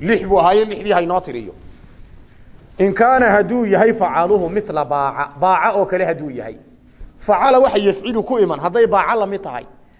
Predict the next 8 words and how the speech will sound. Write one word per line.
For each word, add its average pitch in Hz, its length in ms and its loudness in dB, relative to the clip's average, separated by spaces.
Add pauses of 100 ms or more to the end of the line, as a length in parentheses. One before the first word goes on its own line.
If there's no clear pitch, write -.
(200)
Xageebay 226 500 2
baaca 190 360 0
kala 185 160 -2
mid 208 200 -8
noqon? 143 320 -8 (880)
Muctalul 170 580 0
cayni 185 240 -4
bil 165 180 -12